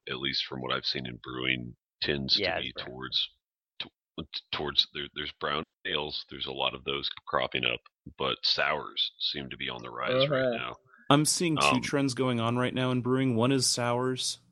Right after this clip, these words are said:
Speaker 3: uh, or
Speaker 2: Yep.
Speaker 3: Berliner Weisses, which are pretty
Speaker 1: Oh,
Speaker 3: much
Speaker 1: yeah.
Speaker 3: sours.
Speaker 2: Yep.
Speaker 3: And the other is doing what they did with black I P As about three or four years ago, where you take a beer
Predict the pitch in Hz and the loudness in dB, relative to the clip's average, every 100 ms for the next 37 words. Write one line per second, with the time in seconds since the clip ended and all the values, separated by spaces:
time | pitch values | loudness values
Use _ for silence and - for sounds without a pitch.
0 | - 107 101 - 113 101 104 98 110 117 | -6 -2 0 2 2 4 2 2 0 2
1 | 120 123 - 135 127 120 110 - 92 - | 2 2 0 -2 -2 -2 -2 0 -2 0
2 | - 104 - 69 113 117 101 98 101 104 | 2 4 6 6 4 2 6 8 10 8
3 | 139 127 120 127 131 147 135 110 107 120 | 6 4 4 2 2 2 0 -2 -2 0
4 | 120 113 113 107 - 117 107 - _ 120 | 2 2 0 -2 -2 0 0 -2 _ -2
5 | 123 113 120 107 - 107 110 123 107 101 | 0 2 2 0 0 4 4 4 0 0
6 | 107 98 95 95 - 117 110 107 95 - | 0 0 2 0 0 -2 2 0 -2 -6
7 | 98 95 87 _ 104 113 110 104 95 95 | -6 -4 -6 _ -2 0 0 2 2 2
8 | 95 - 113 110 98 85 104 104 98 92 | 0 0 0 2 0 0 2 4 4 2